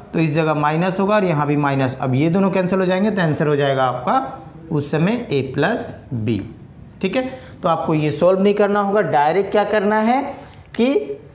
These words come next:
आपको इसको, यहाँ minus है तो इन दोनों को minus कर दोगे, answer आ गया। तो ये है आपका zero point nine six and then point, ये हो गया ज़ीरो पॉइंट वन।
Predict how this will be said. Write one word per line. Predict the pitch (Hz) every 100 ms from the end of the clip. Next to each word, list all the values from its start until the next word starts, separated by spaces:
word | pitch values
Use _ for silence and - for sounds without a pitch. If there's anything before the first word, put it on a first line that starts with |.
| -
आपको | 175 170 - 233 240
इसको, | 185 - - 233 240
यहाँ | 185 185
minus | 180 190 214 247
है | 240
तो |
इन | 202 180
दोनों | 170
को | 170 165
minus | 151 160 160
कर | 190
दोगे, | 220 208
answer | 135 -
आ | 113
गया। | 110 110 - - - -
तो | 151
ये | 160
है | 170
आपका | 160 151 147 147
zero | 127 143 156
point | 156 156 147 135 123
nine | 131 131 131 127
six | - 160 185 - - -
and | 135 127
then | 120 120 117 -
point, | 160 196 214 208 147
ये | 143
हो | 131
गया | 123 123
ज़ीरो | 113 120 123 127 - - - - - - - - -
पॉइंट | 127 123 123 113 -
वन। | 135 160 208